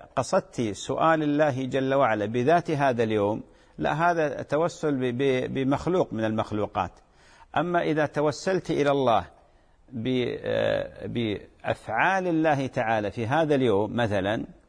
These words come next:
آه، نص أهل العلم على جواز ذلك. يعني مثلًا،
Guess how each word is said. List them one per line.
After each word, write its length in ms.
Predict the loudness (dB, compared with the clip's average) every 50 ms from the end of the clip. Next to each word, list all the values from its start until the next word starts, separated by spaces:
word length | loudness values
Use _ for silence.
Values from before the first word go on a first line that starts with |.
| _ _ _ -12 -6
آه، 180 | -4 -2 -2 0
نص 300 | 0 -2 -2 -2 -2 0
أهل 260 | 2 2 2 0 0
العلم 320 | 0 0 0 -2 0 0
على 340 | 0 2 2 2 0 -2 -4 -10 -10
جواز 440 | -2 0 2 4 4 4 2 2 0
ذلك. 400 | 0 0 0 -2 -2 -4 -8 -14 -20 -18 _
يعني 220 | -6 -4 -2 0 0
مثلًا، 500 | 0 0 2 2 2 4 2 2 -2